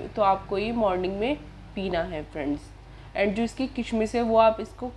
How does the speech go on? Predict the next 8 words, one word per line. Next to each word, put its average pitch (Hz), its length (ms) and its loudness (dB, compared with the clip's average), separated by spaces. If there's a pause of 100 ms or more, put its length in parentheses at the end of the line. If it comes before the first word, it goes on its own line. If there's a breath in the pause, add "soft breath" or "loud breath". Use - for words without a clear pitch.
खा 170 240 -2
लें 151 200 -2
friends, 147 560 -8 (300)
ये 208 120 0
भी 208 140 0
फ़ायदेमंद 165 600 2
होती 160 400 -10
है। 151 140 -10